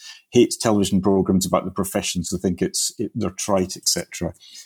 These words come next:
But I mean, the reality is, I think we have to be realistic as a profession, still in the early stages, in the foothills of development. But the gist of why we did this report was to start that exercise, that's a map-making exercise of at least trying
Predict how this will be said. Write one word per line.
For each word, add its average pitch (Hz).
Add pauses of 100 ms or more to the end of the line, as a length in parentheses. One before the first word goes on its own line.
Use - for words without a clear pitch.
(120)
But -
I -
mean, 131
the 127
reality 135
is, 101
I -
think 104
we 104
have 107
to -
be 185
realistic 101
as -
a 82
profession, 92
still 110
in 95
the 92
early 90
stages, 92
in 90
the 87
foothills -
of 85
development. 87 (480)
But -
the 113
gist 117
of 92
why 101
we 95
did 95
this 98
report 101
was 110
to -
start -
that 92
exercise, -
that's -
a -
map-making 101
exercise 90
of 92
at -
least -
trying 95